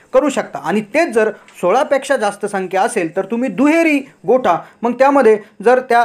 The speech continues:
अठरा असतील, तर नऊ एका बाजूला आणि त्यांच्या अपोझिट बाजूला किंवा विरुद्ध बाजूला नऊ त्या ठिकाणी तुम्ही बांधू शकता. मग यामध्ये दोन प्रकार येतात, तोंडाकडे तोंड आणि शेपटीकडे शेपूट, अशा पद्धतीनं त्याचं नियोजन त्याच्यामध्ये असतं. आणि ह्या दोन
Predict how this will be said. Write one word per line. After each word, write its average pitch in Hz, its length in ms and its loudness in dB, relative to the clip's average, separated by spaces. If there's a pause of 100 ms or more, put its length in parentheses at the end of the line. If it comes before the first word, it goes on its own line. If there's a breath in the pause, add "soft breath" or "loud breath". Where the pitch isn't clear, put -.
(100)
अठरा 202 340 -2
असतील, 220 460 -2
तर 214 140 0
नऊ 226 300 2
एका 240 240 4
बाजूला 208 440 0
आणि 185 100 -8
त्यांच्या 233 340 0
अपोझिट 254 440 2
बाजूला 180 340 4
किंवा 196 240 0
विरुद्ध 233 280 2
बाजूला 180 400 2
नऊ 226 380 2
त्या 180 100 0
ठिकाणी 165 320 -2
तुम्ही 175 280 0 (220 loud breath)
बांधू 247 260 4
शकता. 175 300 -2
मग 214 180 -2
यामध्ये 285 340 4
दोन 233 220 2
प्रकार 202 260 0
येतात, 165 240 0
तोंडाकडे 262 600 2
तोंड 262 320 0 (100)
आणि 190 140 -6
शेपटीकडे 226 580 0
शेपूट, 175 320 -4 (120)
अशा 160 180 -4
पद्धतीनं 196 520 2 (280 loud breath)
त्याचं 170 260 0
नियोजन 208 360 4 (280 loud breath)
त्याच्यामध्ये 175 400 0
असतं. 196 320 2 (260 loud breath)
आणि 156 160 -2
ह्या 214 220 4 (380 loud breath)
दोन 233 360 4